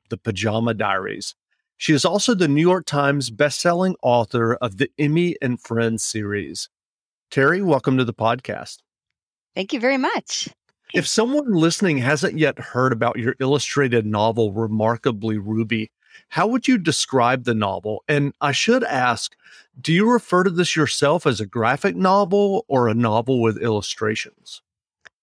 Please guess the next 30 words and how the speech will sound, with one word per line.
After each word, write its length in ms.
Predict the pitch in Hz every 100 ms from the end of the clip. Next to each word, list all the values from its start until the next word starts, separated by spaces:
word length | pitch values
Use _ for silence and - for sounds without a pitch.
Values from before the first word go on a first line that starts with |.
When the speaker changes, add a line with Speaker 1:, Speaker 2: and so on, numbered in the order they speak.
| _ _ _ -
Speaker 2:
Uh, 380 | 185 190 180 160
well, 260 | 180 185 -
it's 240 | 196 -
kind 460 | - - 156 165 233
of 80 | 320 202
both. 380 | 170 127 117 302
<laughs> 40 | -
It's, 600 | 302 262 220 196 - -
I, 280 | 175 180 -
Speaker 1:
<laughs> 40 |
Speaker 2:
I, 120 | 196 - _ -
I 80 | -
refer 360 | 240 226 294 381
to 200 | - 285
it, 360 | 247 233 220 -
um, 400 | - 175 170 160
as 220 | 160 160 160
a 60 |
hybrid 600 | 151 151 156 - 214 233 -
book, 300 | 262 262 277 - - -
um, 480 | 175 165 156 151 160 _ _ _ -
because 320 | 196 208 185
it's 160 | 185 -
part 260 | 190 196
illustrated 560 | 202 190 - 175 165 156
novel 300 | 151 151 156
and 120 | 147
part 220 | 170 156
graphic 480 | - 139 123 156 -
novel. 460 | 107 69 67 71